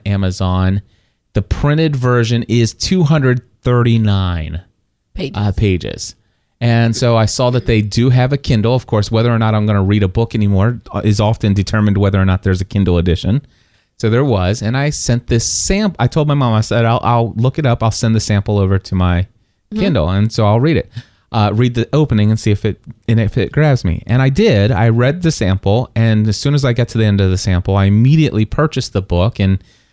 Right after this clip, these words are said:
Speaker 1: about two hour, no, about an hour later, I was on chapter seventeen. And I'm like, "Wow, this is good." And so I, so I told you about it,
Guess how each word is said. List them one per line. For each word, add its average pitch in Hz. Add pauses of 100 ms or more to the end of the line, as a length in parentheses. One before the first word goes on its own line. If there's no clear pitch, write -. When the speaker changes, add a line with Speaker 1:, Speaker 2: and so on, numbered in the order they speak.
(220)
Speaker 1:
about 120
two 180
hour, 127
no, 131
about 135
an 120
hour 143
later, 101
I 110
was 110
on 110
chapter 110
seventeen. 113 (560)
And 117
I'm 123
like, 117
"Wow, 196
this 135
is 147
good." 208
And 104
so 120
I, 120
so 117
I 143
told 143
you 311
about 87
it, -